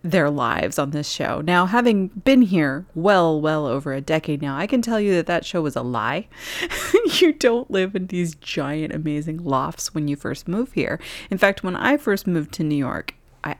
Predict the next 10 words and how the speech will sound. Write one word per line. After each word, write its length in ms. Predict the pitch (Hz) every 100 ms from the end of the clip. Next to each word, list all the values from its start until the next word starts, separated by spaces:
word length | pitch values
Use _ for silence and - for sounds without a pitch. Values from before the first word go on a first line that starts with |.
| -
actually 400 | 165 - - 156
lived 260 | 143 139
in 180 | 139 131
New 140 | 131 120
Jersey. 500 | 147 143 131 165 -
<gasps> 20 |
<laughs> 40 | 294 277 220 _ _ - - 330 - 311 - _ _ - - - 285
I 100 | 180
was 240 | 170 185 196
in 240 | 180 180